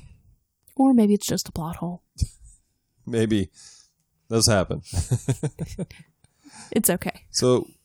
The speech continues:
Speaker 2: again, it's hard for us to really say what kind of Superman he was.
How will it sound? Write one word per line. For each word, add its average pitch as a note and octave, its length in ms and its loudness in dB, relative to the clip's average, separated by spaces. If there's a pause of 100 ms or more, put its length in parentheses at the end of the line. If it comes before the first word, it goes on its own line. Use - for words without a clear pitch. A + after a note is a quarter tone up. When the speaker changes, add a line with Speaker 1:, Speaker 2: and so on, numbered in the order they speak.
(200)
Speaker 2:
again, G#2+ 340 -2
it's F#2 160 2
hard C#3 220 -2
for B2 100 0
us G#2 140 0
to F#2 60 -2
really F2+ 200 2
say D#2+ 400 -2 (240)
what F2 160 -6
kind D#2+ 120 -6
of D2+ 60 -2
Superman D2+ 300 -6
he D2+ 60 -10
was. - 420 -12